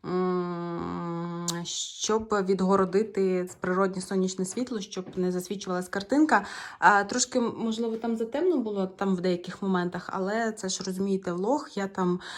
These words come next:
не статично стою, тому ось так. Бачите, а які корисні влоги. І по світлу вам розкажу, і розкажу, як на браш сушити, і косметику покажу.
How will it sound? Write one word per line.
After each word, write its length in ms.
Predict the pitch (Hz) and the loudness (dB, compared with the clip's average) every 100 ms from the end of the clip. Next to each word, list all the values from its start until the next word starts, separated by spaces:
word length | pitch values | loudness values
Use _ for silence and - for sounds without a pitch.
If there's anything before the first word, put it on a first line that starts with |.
| - - | -12 0
не 180 | 190 226 | 2 4
статично 600 | - 226 294 302 - 269 | 2 2 2 2 4 4
стою, 380 | 269 233 214 202 | 2 -2 0 -2
тому 340 | 202 190 220 | -2 0 2
ось 180 | 220 214 | 0 0
так. 300 | 175 165 - - - - - - _ _ _ - | -2 -2 -6 -20 -20 -18 -18 -18 _ _ _ 0
Бачите, 440 | 254 - 196 - | 0 2 -2 -2
а 140 | - 214 | -2 2
які 340 | 226 226 330 | 2 2 0
корисні 540 | - 262 269 262 254 | 6 6 6 2 2
влоги. 540 | 240 233 190 180 170 - | 4 6 4 2 -4 -2
І 120 | 269 | 0
по 200 | 330 339 | 2 2
світлу 500 | 330 - 269 269 233 | 0 0 0 0 0
вам 240 | 208 202 190 | 0 -2 -4
розкажу, 680 | 196 - - 180 185 185 - | -8 -10 -6 -4 -2 -4 -4
і 160 | 262 311 | 0 2
розкажу, 480 | 339 330 339 311 330 | 2 2 2 2 2
як 220 | 320 311 | 2 2
на 120 | 302 | 2
браш 340 | 262 254 226 220 | 4 4 4 2
сушити, 800 | - 208 - - 180 180 175 - - - - | -6 -8 -6 -4 -4 -6 -8 -10 -16 -12 -4
і 100 | 311 | 0
косметику 760 | 330 311 285 269 254 208 - | 2 4 6 6 6 -2 -4
покажу. 500 | 180 180 202 202 202 | -8 -8 -8 -10 -12